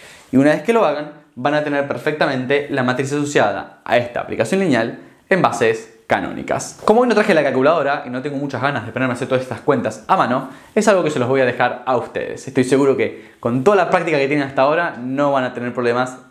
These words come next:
en hacer eso. Lo que sí les quería mostrar, que es lo importante,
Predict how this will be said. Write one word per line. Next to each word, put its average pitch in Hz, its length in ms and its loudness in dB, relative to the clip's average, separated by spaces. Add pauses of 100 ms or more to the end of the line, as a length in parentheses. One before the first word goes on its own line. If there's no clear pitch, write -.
en 139 160 0
hacer 110 260 -4
eso. - 420 -2 (480)
Lo 123 120 4
que 123 120 2
sí 202 120 4
les 214 100 4
quería 175 160 4
mostrar, 151 360 2
que 131 60 2
es 127 60 -4
lo 131 60 -2
importante, 123 720 -2